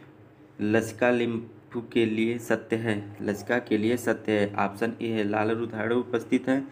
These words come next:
ऑप्शन बी श्वेत रुधिराणु उपस्थित है और ऑप्शन सी दोनों और ऑप्शन डी कोई नहीं। तो इसका सही जवाब हो जाएगा आपका ऑप्शन, ऑप्शन बी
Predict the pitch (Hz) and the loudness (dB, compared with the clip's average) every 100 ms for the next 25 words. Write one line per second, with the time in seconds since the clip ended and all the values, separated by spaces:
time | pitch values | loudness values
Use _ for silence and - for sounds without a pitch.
0 | - - 104 104 - 110 104 104 - 104 | -16 -2 -2 0 0 2 4 2 2 2
1 | 107 120 120 120 120 120 120 117 117 - | 4 2 0 0 0 2 0 -4 -6 -4
2 | 123 - 131 - 107 104 - 104 104 - | -6 -4 -6 -4 -4 -4 -4 -6 -4 -6
3 | 101 107 113 127 - 104 98 - 101 107 | 2 4 4 0 0 0 0 -2 -4 -2
4 | 156 - - - 127 120 101 98 98 - | -2 -4 -16 0 6 6 6 2 -2 -10
5 | - - 101 - 101 110 117 113 110 104 | -10 -8 -6 -6 0 0 4 4 4 0
6 | 101 101 101 - - 107 - 101 98 - | -2 -2 -2 -4 -4 -6 -2 0 0 0
7 | 135 180 196 - - - - - - - | -2 -2 -4 -14 -20 -20 -16 -8 -6 -6
8 | - - - - - - - - - - | -8 -20 -20 -20 -20 -20 -20 -20 -20 -20
9 | - - 104 - 123 117 107 107 101 98 | -8 -4 -4 -2 -2 0 4 6 4 0